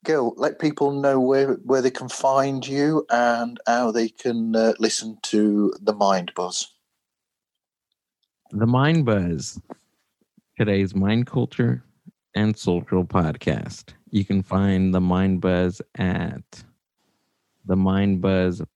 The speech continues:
Speaker 2: podcast dot buzzsprout dot com. And you can at me on Instagram at the Mind Buzz podcast.
Speaker 1: Short,
Speaker 2: How was that one?
Speaker 1: sweet,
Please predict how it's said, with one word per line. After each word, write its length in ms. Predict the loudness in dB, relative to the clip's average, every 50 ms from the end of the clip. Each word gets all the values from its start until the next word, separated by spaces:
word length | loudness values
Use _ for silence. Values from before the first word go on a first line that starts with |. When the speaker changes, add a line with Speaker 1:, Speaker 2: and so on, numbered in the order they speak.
| _
Speaker 2:
podcast 920 | -4 -2 -2 -2 -2 -4 -4 -2 0 0 0 0 0 -2 -4 -6 -10 -18 -14 -8
dot 360 | -4 -4 -2 -2 -2 -4 -6 -10 _ -20 -20 -20 _ _ _ _ _ _ _ -2
buzzsprout 680 | 0 0 0 -2 -4 -10 _ -2 0 0 0 -2 -6 -12 _ _ _ _ _ _ _ _ -2
dot 220 | -2 -2 -2 -2 -6 -6 -4
com. 340 | -2 0 0 0 -2 -4 -8 _ _ _ _ _ _ _ _ _ _ _ _ _ _ _ _ -2
And 480 | 0 2 2 2 2 2 0 0 0 0
you 160 | 0 0 0
can 360 | 0 0 0 0 2 0 0
at 120 | 0 0
me 320 | 0 0 0 2 0 -2 -4 -10 -20 _ _ -2
on 600 | 0 2 2 2 2 2 2 2 2 2 0 -2 -2 0
Instagram 680 | 0 0 0 -2 -6 -6 -2 0 2 2 2 0 -2 -6 -10 -16 _ _ _ _ _ 0
at 280 | 0 2 0 0 -4 _ _ _ -12 -6
the 100 | -4 -2
Mind 360 | 0 0 2 2 2 2 2
Buzz 240 | 2 0 0 0 -2
podcast. 840 | -4 -6 -4 -2 -2 -4 -4 -6 -8 -8 -8 -8 -12 -14 -16 -20 -20 _ _ _ _ _ _ _ _ _ _ _ _ _ _ _ _ _ _ _ _ _ _ _ _ _ _ _ _ _ _ _ _ _ _ _ _ _ _ _ _ _ _ _ _ _ _ _ _ _ _ _ _ _ _ _ _ _ _ _ _
Speaker 1:
Short, 540 | -12 -8 -6 -2 0 0 2 2 2 2 2
Speaker 2:
How 60 | 2
was 120 | 2 2 2
that 180 | 0 0 0
one? 80 | -2 -2
Speaker 1:
sweet, 680 | -2 -2 -4 -2 0 0 0 0 -2 -6 -8 -12 -12